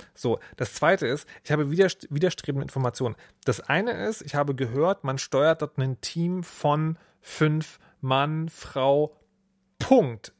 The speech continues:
In dem Trailer ist aber die, sozusagen wird, äh, also Trailerzeit ist ja wertvoll, doch viel über Recruiting gesprochen. Ich fände ja einen fester Fünf-Mann-Squad ohne, äh, wer ist jetzt krank und was musst du, äh, eigentlich ganz gut. Wie ist das jetzt wirklich?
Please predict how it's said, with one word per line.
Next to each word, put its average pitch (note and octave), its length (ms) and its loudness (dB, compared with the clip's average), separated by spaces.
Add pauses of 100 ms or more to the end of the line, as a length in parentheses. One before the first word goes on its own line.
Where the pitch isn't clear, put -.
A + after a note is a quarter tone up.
In D3+ 140 0
dem C3+ 160 -2
Trailer A3 300 2
ist F#3 100 -2
aber C#3+ 180 0
die, C#3+ 440 -2
sozusagen B2+ 440 0
wird, D3 200 0
äh, - 180 -8 (220)
also A#2 220 -2 (140)
Trailerzeit B2+ 400 0
ist - 60 -6
ja A2+ 100 -2
wertvoll, A#2+ 320 2
doch - 300 0 (280)
viel - 240 -2
über C#3 240 4
Recruiting D3 600 -2
gesprochen. - 640 -6 (560)
Ich E3+ 180 0
fände G3+ 240 4
ja D3 160 4
einen C#3 420 -2
fester - 380 -4
Fünf-Mann-Squad C#3+ 720 -2
ohne, C#3 260 2
äh, B2+ 320 -2
wer B2 220 4
ist B2+ 140 0
jetzt A#2+ 160 -4
krank C#3 480 -2
und A#2+ 260 -4
was A#2 160 0
musst C#3 200 -2
du, A#2+ 80 2
äh, C#3 520 -2 (100)
eigentlich B2+ 260 -4
ganz A2+ 200 -2
gut. D3+ 200 -2
Wie B2+ 60 2
ist C3 120 -2
das C3+ 80 0
jetzt B2 180 0
wirklich? C3 380 0